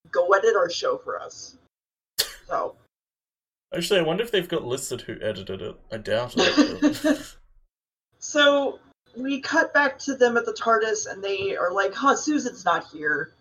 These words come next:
Speaker 1: So they split up and search for clues, and they go to the building, and they're like, "Huh,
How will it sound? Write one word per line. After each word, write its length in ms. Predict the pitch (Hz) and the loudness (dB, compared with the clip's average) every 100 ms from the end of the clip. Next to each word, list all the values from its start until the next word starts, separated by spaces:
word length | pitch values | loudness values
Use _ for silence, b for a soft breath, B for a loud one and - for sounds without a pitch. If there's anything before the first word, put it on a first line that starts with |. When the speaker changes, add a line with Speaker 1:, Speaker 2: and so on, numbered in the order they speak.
| _ _ _ _ - | _ _ _ _ -2
Speaker 1:
So 120 | 240 | 4
they 120 | 240 | 4
split 420 | 240 - - 302 | 4 -2 -4 4
up 240 | 262 233 240 | 8 8 8
and 100 | - | 0
search 300 | 233 214 - | 0 -2 -2
for 100 | 233 | -10
clues, 800 | - 202 196 190 190 185 - _ _ _ _ _ _ - | -6 -6 -6 -10 -14 -16 -16 _ _ _ _ _ _ 0
and 200 | 190 190 | 0 2
they 140 | 190 175 | -2 -2
go 260 | 170 240 262 | 8 10 10
to 80 | |
the 140 | 254 254 | 6 0
building, 640 | 220 208 208 196 190 190 | 2 4 2 0 -4 -8
and 120 | 190 | -8
they're 120 | 190 185 | -6 0
like, 200 | 190 175 | 0 0
"Huh, 540 | - 294 269 175 - | 2 6 8 6 2